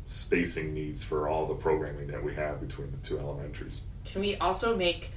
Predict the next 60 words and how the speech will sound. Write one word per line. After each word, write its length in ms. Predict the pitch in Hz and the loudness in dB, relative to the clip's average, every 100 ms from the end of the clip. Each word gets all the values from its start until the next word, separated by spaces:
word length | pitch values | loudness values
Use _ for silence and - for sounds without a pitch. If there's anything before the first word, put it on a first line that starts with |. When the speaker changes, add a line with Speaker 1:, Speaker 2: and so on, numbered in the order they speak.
| - - - | -8 -8 -8
Speaker 2:
like, 160 | - | -8
hovercrafts 1040 | - - 175 185 185 180 160 - - - - | -6 2 4 6 6 6 6 4 0 0 -2
to 100 | 196 | 6
go 240 | 180 170 - | 8 10 12
over 420 | 196 190 185 165 | 10 12 10 8
the 100 | 165 | 6
railroad 400 | 170 160 151 127 | 6 6 4 0
tracks? 360 | - - - - | 0 -2 -2 0
Is 120 | 165 | 8
that 240 | 170 170 | 10 10
in 160 | 175 175 | 4 2
that 160 | 170 | 2
fifty-five 560 | 170 165 175 - 151 151 | 2 2 2 4 2 2
million 260 | 143 135 131 | 2 2 0
budget? 280 | 120 - 113 | 0 8 12
Speaker 1:
Uh, 140 | 110 | 12
I'm 100 | 127 | 12
gonna 120 | 107 | 12
forward 220 | 107 92 | 12 12
that 160 | 92 87 | 12 10
to 60 | 87 | 8
the 80 | |
village. 480 | 82 85 85 85 - - | 8 10 10 8 4 4
Speaker 2:
Okay, 220 | - - | 8 8
Speaker 1:
I 80 | 98 | 8
think 120 | 98 95 | 10 12
Speaker 2:
good. 100 | - | 12
Speaker 1:
that 100 | - | 10
should 160 | 90 | 8
be 80 | 90 | 8
a 80 | 85 | 8
village 360 | 90 87 85 | 8 6 6
question. 520 | - 85 - - - - | 6 6 4 2 0 6
We'll 120 | 202 | 8
Speaker 2:
I 40 | |
Speaker 1:
see 160 | 208 226 | 10 12
Speaker 2:
think 120 | - | 12
Speaker 1:
where 100 | 226 | 12
Speaker 2:
my 60 | 196 | 12
Speaker 1:
that 140 | 190 | 12
Speaker 2:
ideas 280 | 180 175 214 | 12 12 12
Speaker 1:
goes. 80 | 190 | 10
Speaker 2:
are 40 | |
great. 380 | 175 - - - | 8 6 4 2
<laughs> 60 | - - - | -4 0 10
Speaker 1:
If 200 | 123 135 | 10 12
you 160 | 135 | 12
think 200 | 135 135 | 12 12
that 200 | 127 127 | 12 12
one's 160 | 127 117 | 12 12
gonna 240 | 120 107 | 12 12
pass 220 | 110 107 - | 12 12 10
the 80 | |
smell 260 | - 104 95 | 6 8 8
test, 220 | - - | 8 12
Speaker 2:
That 120 | - | 12
one's 140 | - - | 12 12
Speaker 1:
right? 60 | |
Speaker 2:
gonna 160 | 196 175 | 12 10
go. 200 | 143 | 8